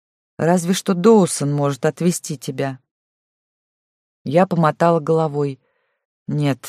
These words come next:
это долго. Я поеду верхом. Так будет быстрее». Эннет укоризненно посмотрела на меня. «Ты не должна думать только о себе. У тебя здесь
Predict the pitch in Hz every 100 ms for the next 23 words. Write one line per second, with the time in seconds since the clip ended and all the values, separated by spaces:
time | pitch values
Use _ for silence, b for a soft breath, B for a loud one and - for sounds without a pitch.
0 | - 165 175 160 131 143 131 123 123 117
1 | _ _ _ 151 196 190 147 156 156 151
2 | 147 - 151 139 123 - _ _ 160 151
3 | 156 151 135 160 - 151 135 123 120 _
4 | _ _ _ _ _ _ _ _ - 160
5 | 190 202 185 - 156 156 160 180 170 160
6 | - 175 - 151 139 135 139 135 135 135
7 | 131 _ _ _ _ _ _ _ - 180
8 | 185 180 175 175 180 165 196 190 156 165
9 | 160 147 - 175 190 185 160 - 151 -
10 | 160 151 139 120 - - 139 156 160 170
11 | 151 170